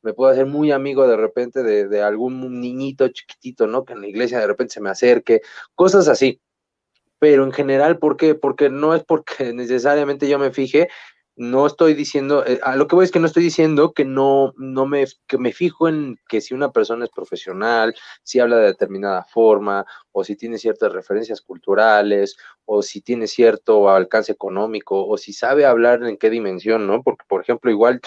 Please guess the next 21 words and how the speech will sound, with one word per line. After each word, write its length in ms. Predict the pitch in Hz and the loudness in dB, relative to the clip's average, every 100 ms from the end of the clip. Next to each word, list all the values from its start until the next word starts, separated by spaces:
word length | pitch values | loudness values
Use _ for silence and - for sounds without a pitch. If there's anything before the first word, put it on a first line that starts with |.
| - - _ | -18 -20 _
también 280 | 117 113 117 | -2 -2 0
cuando 360 | 123 107 98 | 0 0 0
he 40 | 110 | -2
tenido 300 | 131 120 123 | -2 -2 -2
oportunidad 480 | - - 98 98 110 | -4 -8 -10 -2 2
de 120 | 110 | 4
hablar 380 | 95 104 107 110 | 4 2 0 -2
con, 500 | 101 98 95 92 90 | -4 -2 -2 -6 -10
por 180 | - 92 | -8 -8
ejemplo, 400 | 90 107 113 104 | -6 -6 -4 -6
con 140 | 98 | -6
corredores 460 | 92 98 98 110 113 | -6 -2 0 2 2
de 80 | 101 | 2
bors-, 400 | 98 107 107 - | 4 4 2 -8
de 140 | 98 95 | 0 2
bolsa, 360 | 104 107 - | 4 2 -2
¿no? 280 | 90 98 151 - - - _ | -12 -6 -6 -8 -18 -20 _
Que 720 | 101 95 90 90 90 90 90 - | 0 2 2 0 -2 -2 -4 -2
trabajan 400 | 92 104 123 104 | 0 0 -2 -6
en 140 | 95 | -6
alguna 640 | 95 95 117 110 98 95 | -4 -2 0 0 0 -2